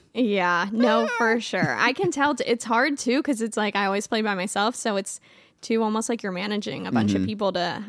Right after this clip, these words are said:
Speaker 1: kinda sound how you want them to sound. I had to learn the Nashville charts to chart out my songs. Like,
Speaker 2: Yeah.
Speaker 1: <laughs> it was just an experience. <laughs>
Speaker 2: Yeah,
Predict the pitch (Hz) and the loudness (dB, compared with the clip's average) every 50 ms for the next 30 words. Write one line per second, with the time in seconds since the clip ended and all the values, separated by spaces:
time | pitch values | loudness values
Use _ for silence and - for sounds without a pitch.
0 | - - - 196 185 196 - - 202 180 190 226 202 196 190 185 190 185 185 190 | -10 -8 -6 -6 -4 -4 -4 -4 -2 -2 -2 -2 -2 -2 0 -2 -2 -2 -2 -2
1 | 202 214 208 190 196 - - 175 180 180 - 113 - - 240 233 - - - - | -2 -4 -4 -6 -6 -6 -6 -4 -4 -4 -4 -4 -4 -4 -6 -8 -12 -16 -20 -8
2 | - - 233 226 220 226 220 208 196 196 208 214 202 196 160 170 220 - - 254 | -2 0 0 2 2 2 0 0 0 0 0 0 0 0 -2 -2 -2 -2 -2 -4
3 | 240 - - 190 170 170 240 - - - 254 240 - - 190 185 - - - - | -4 -2 -2 -2 -2 -2 -2 -6 -6 -6 -6 -4 -2 -2 -2 0 0 -2 -2 -2
4 | 240 269 - - 208 196 196 202 214 285 294 277 247 233 214 214 233 233 220 - | -2 -2 -2 -2 -2 0 0 0 0 0 0 2 2 4 6 6 6 6 6 6
5 | 330 370 480 427 349 440 440 311 330 262 - - 254 233 262 294 277 254 - - | 6 4 4 4 4 4 4 4 2 0 0 0 0 2 2 2 2 0 -2 -6
6 | - - - 208 214 208 208 208 202 196 - - - - - - - 571 - - | -10 -4 -2 0 0 0 -2 -4 -6 -10 -10 -14 -10 -8 -4 -2 -2 0 0 -2
7 | - - - 269 302 302 285 330 - 440 427 - 427 370 - 294 269 - - - | -2 -2 0 0 0 0 0 2 4 4 4 4 2 0 0 0 -2 -2 -6 -10
8 | - - 480 539 554 539 - - - 110 104 101 101 | -8 -8 -8 -8 -8 -10 -10 -2 0 4 4 4 4